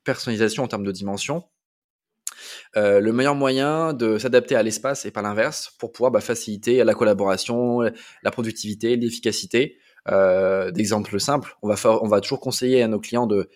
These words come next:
de, de, de, de mettre des tables hautes, euh, dans la salle de réunion pour, et enlever les chaises pour fa-, pour enlever la, pour tuer la réunionnite. Parce que naturellement, si tu viens faire une réunion à quatorze heures après avoir à manger, euh, et que t'as des, et que t'as des chaises trop confort, bah, en fait, tu vas t'endormir et ta réunion, elle va s'éterniser.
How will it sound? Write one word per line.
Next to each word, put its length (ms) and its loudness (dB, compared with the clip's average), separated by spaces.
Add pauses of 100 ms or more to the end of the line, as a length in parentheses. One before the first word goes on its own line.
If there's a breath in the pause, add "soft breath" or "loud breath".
(320 soft breath)
de, 160 -4
de, 300 -6
de, 540 -14 (240)
de 60 -10
mettre 160 -2
des 120 -4
tables 360 2
hautes, 260 2 (200)
euh, 160 4
dans 60 0
la 60 -2
salle 120 -6
de 80 0
réunion 400 0
pour, 240 -6
et 80 0
enlever 180 -2
les 100 0
chaises 220 0
pour 140 -8
fa-, 100 -4
pour 220 -8
enlever 180 0
la, 160 4
pour 160 -10
tuer 140 -6
la 100 4
réunionnite. 560 -4
Parce 160 -6
que 100 -4
naturellement, 580 2
si 120 -10
tu 120 -12
viens 100 -4
faire 100 -2
une 60 -4
réunion 180 -2
à 60 -2
quatorze 320 -2
heures 80 2
après 100 -10
avoir 160 0
à 60 -2
manger, 400 -2 (640 soft breath)
euh, 640 0
et 140 -2
que 40 -6
t'as 80 2
des, 140 4
et 200 2
que 40 -4
t'as 80 0
des 80 -2
chaises 140 -4
trop 120 -10
confort, 380 0
bah, 80 -6
en 40 -12
fait, 120 2
tu 120 -6
vas 60 0
t'endormir 380 -2
et 60 -4
ta 100 -4
réunion, 240 -2
elle 80 -2
va 60 -6
s'éterniser. 520 -8